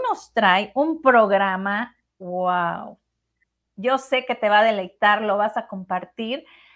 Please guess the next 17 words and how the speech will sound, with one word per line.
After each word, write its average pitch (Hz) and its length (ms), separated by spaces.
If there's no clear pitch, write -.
Síndrome 339 1000
de 190 140
Down, 185 560
¿limitante 233 800
o 208 180
potencia? 180 760
Ya 285 200
simplemente 269 920
con 202 240
el 190 240
título. 233 440
Bienvenido, 220 540
mi 277 100
querido 262 380
Pablo, 285 360
¿cómo 254 160
estás? 302 340